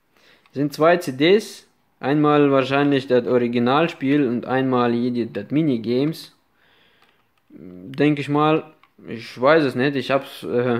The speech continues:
naja, ich hab's also so auf einem richtigen Gamecube noch nie gezockt, keine Ahnung. Weiß ich nicht.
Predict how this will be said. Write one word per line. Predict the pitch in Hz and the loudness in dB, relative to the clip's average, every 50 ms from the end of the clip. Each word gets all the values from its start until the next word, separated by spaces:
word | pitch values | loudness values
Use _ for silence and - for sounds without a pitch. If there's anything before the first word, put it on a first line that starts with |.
| 120 120 | -4 -6
naja, | 120 110 110 120 123 127 120 110 | -6 -4 -2 0 0 2 0 0
ich | 113 - - | -2 -2 -4
hab's | 123 120 - 127 | -4 -4 -2 -4
also | 117 113 113 | -4 -4 -4
so | 117 123 131 127 107 | -4 -2 -2 0 0
auf | 120 113 - 120 | -2 -2 -2 -4
einem | 120 117 120 107 92 90 | -4 -4 -4 -6 -8 -8
richtigen | 90 120 139 151 151 - 147 127 127 120 | -4 -4 -4 -4 -4 -4 -2 -2 -2 0
Gamecube | 113 127 147 156 147 - 131 127 131 | 0 0 0 0 0 -4 -6 -4 -2
noch | 117 120 123 | -4 -2 -2
nie | 120 131 143 131 | -2 -4 -4 -6
gezockt, | - - - - 139 139 - - | -8 -12 -8 -6 -6 -6 -6 -10
keine | - - 117 117 113 113 | -10 -8 -6 -4 -4 -2
Ahnung. | 123 131 123 113 85 73 - - - - - - _ _ _ _ | -2 -2 -2 -4 -6 -10 -16 -20 -20 -20 -20 -20 _ _ _ _
Weiß | - 107 123 135 135 120 | -6 -4 -2 0 0 -2
ich | 101 - - | -4 -8 -10
nicht. | - 95 - | -12 -12 -12